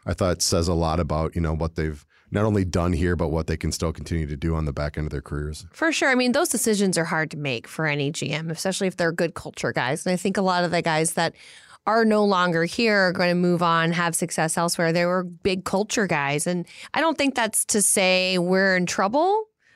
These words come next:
Speaker 2: by any stretch of the imagination. I think that the impact of several veterans, as well as the way that they've left the team, is, is in great shape. But you have to,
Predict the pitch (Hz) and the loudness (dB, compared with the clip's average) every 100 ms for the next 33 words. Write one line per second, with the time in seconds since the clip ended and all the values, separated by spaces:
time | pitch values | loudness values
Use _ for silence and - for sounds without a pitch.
0 | - 220 208 214 233 214 202 185 175 175 | -2 2 2 2 0 0 2 2 2 2
1 | 170 170 185 208 175 170 170 165 160 160 | 0 0 2 2 0 0 -2 0 -2 0
2 | 160 160 175 160 - 165 156 - - - | 0 0 0 -2 -2 -2 -2 -6 -20 -6
3 | - 208 208 190 180 180 175 170 170 170 | 0 2 2 2 2 4 2 2 2 2
4 | 165 165 170 160 156 160 160 165 175 180 | 2 0 0 0 2 0 2 0 0 -4
5 | 160 180 165 165 160 - - - - 180 | -2 -2 0 -2 -4 -8 -16 -12 -2 0
6 | - 190 175 190 196 - - 180 147 - | 2 0 2 2 0 0 0 0 -2 -8
7 | - - - - - 233 226 247 302 311 | -20 -20 -20 -6 0 0 2 2 2 2
8 | 311 294 247 | 2 2 0